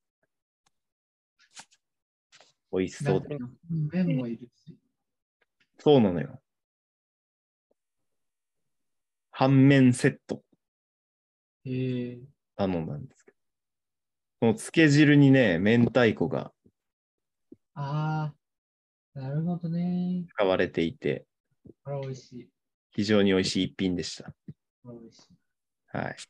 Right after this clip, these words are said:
Speaker 1: ということで、皆さんも、福岡、博多に行った際には、ソフトバンクホークスの試合を見て、売り子さんから三杯のビールを買って、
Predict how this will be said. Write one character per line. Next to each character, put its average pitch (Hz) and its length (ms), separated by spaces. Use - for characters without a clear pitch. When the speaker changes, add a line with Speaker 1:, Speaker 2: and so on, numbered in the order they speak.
Speaker 1:
と 107 60
い - 20
う - 0
こ 107 100
と 98 140
で、 80 100
皆 110 260
さ - 120
ん 85 80
も、 - 180
福 - 260
岡、 - 380
博 110 260
多 104 140
に 98 100
行 92 80
っ - 40
た 90 120
際 82 200
に 76 120
は、 69 60
ソ 117 160
フ - 100
ト 120 100
バ 110 120
ン 107 80
ク - 80
ホ 110 140
ー - 20
ク - 80
ス - 100
の 82 60
試 107 200
合 95 160
を 92 60
見 117 140
て、 - 200
売 101 80
り 104 140
子 101 100
さ 107 160
ん 101 80
か 98 140
ら 92 80
三 113 300
杯 90 180
の 87 100
ビ 113 220
ー - 20
ル 95 100
を 80 60
買 - 140
っ - 20
て、 - 320